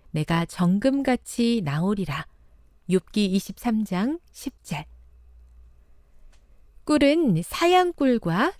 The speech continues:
천연 꿀로 나눌 수 있습니다. 사양 꿀은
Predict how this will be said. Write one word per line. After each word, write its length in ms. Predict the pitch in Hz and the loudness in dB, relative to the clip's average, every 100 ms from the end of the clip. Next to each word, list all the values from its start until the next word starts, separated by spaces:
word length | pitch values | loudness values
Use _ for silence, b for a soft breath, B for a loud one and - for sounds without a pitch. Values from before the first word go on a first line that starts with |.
| - | -14
천연 520 | - 403 403 427 415 - | -6 0 2 2 -2 0
꿀로 480 | 359 339 220 151 160 | 2 4 2 0 0
나눌 320 | 160 175 247 | 2 2 2
수 160 | - 156 | 0 -4
있습니다. 640 | - 254 269 226 131 156 - - _ - - - - _ - | -2 -4 -4 -6 -8 -10 -18 -20 _ -20 -20 -20 -20 _ -8
사양 400 | - 254 269 285 | 2 4 4 0
꿀은 400 | 226 240 349 | 0 0 0